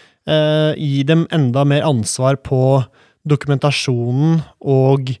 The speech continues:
akkurat hvordan du skal legge røret og alt det der, fordi det er mye mer givende å være en lærling og få, eh, mer ansvar enn å bare legge det røret der, og så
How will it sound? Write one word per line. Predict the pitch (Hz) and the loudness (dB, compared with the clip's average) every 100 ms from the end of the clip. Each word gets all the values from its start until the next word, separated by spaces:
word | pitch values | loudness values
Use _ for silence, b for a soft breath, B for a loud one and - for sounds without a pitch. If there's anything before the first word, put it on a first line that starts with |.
| b b b b _ - | b b b b _ -8
akkurat | - _ - 156 | -8 _ 0 0
hvordan | 147 143 135 | 2 0 0
du | |
skal | - | -2
legge | 143 131 127 | -4 -2 -2
røret | 123 117 131 151 | 0 0 0 0
og | 147 | -2
alt | - 151 147 | -2 -4 -4
det | 156 | -2
der, | 147 175 156 | 0 2 0
fordi | - 147 | -6 -2
det | |
er | 147 | 0
mye | 156 143 | 2 2
mer | 143 147 | 2 0
givende | 156 151 120 101 123 156 | -2 -2 -4 -4 -4 -2
å | 151 | -2
være | 143 131 127 | -2 0 0
en | |
lærling | 139 127 117 127 | 0 -2 -2 -4
og | 135 135 135 131 113 b b | -4 -4 -4 -4 -10 b b
få, | - - 131 131 143 - _ - | -20 -4 0 0 -2 -4 _ -8
eh, | 147 139 139 139 135 | -4 0 0 0 -2
mer | 135 131 131 | -2 0 -2
ansvar | 156 135 107 - 147 | -2 -4 -6 -4 -2
enn | 147 135 | 0 0
å | |
bare | 139 131 | 0 0
legge | 135 143 110 123 | 0 -4 -4 -2
det | 127 127 | -2 0
røret | 120 123 | -2 -2
der, | 120 123 135 131 | -2 2 2 0
og | |
så | - | -2